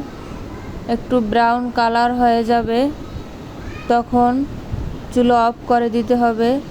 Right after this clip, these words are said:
আমার ক্যারামেল বানানো হয়েছে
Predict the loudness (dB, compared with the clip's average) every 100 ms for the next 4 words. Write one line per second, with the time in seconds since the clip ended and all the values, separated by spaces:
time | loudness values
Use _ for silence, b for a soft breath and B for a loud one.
0 | -12 -12 -12 -12 -12 -12 -12 -12 -12 -10
1 | -10 -10 -10 -10 -10 -10 -12 -14 _ _
2 | _ -14 -8 -6 -4 -4 -4 -2 2 4
3 | 4 2 -4 -2 2 2 2 2 2 0
4 | 2 2 4 2 2 2 2